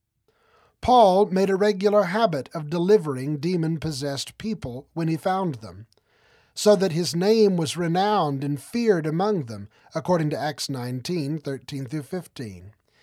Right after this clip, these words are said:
Yet here we find an apparent reticence or apprehension on Paul's part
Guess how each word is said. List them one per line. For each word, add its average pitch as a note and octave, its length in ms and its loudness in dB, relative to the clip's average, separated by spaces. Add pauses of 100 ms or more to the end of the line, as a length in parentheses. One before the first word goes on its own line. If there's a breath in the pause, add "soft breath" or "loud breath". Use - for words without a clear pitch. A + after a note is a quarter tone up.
(260 soft breath)
Yet G3+ 200 4
here B3 540 0
we F#3 160 0
find A3 500 4
an F3+ 140 -4
apparent G#3+ 520 0
reticence D#3+ 760 0
or E3+ 180 -2
apprehension F3+ 800 -2
on B2 200 -6
Paul's D#3+ 420 -2
part B2 400 -10